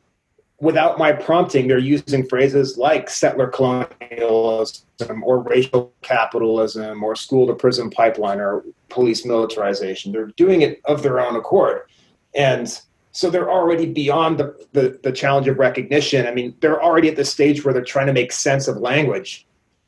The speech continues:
And so I really think that the, the contemporary moment, it's almost pushing us beyond having just to merely recognize something. Now we can get down to the sort of the,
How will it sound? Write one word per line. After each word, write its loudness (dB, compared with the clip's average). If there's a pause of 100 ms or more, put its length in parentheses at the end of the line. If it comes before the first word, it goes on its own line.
(200)
And -2
so 0
I 4
really 4
think -2
that -2
the, 0
the -4
contemporary 0
moment, 0
it's -4
almost 2
pushing 0
us -4
beyond 2
having 0
just -6
to 2
merely 0
recognize 0
something. -6 (220)
Now 2
we 2
can -4
get 0
down -2
to -6
the 2
sort -2
of -14 (200)
the, -2